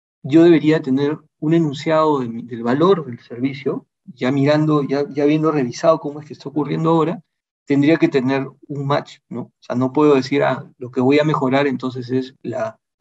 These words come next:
la accesibilidad", ¿no? Porque finalmente no estoy cubriendo la necesidad y la expectativa de la persona, no estoy resolviendo los problemas relacionados al conductor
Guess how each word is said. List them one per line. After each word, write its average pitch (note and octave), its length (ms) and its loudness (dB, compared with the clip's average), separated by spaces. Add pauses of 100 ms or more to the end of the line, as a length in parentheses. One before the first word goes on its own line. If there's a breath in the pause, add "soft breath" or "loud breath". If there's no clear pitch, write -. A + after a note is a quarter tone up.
(260)
la C3 100 -2
accesibilidad", C3 760 2 (200)
¿no? A3+ 240 -4
Porque D3 240 -2
finalmente F3 500 0
no F3 100 -2
estoy E3+ 260 -6
cubriendo E3+ 500 0
la F3 120 -2
necesidad B2+ 420 -6
y C3 40 -4
la C3+ 40 -8
expectativa B2+ 600 -6
de A#2+ 80 -10
la - 100 -18
persona, C#3 360 -6
no B2 80 -8
estoy D3 480 -4 (360)
resolviendo D#3 500 2
los E3+ 120 2
problemas E3 500 0
relacionados C#3 680 -8
al C3 80 -12
conductor C#3+ 640 0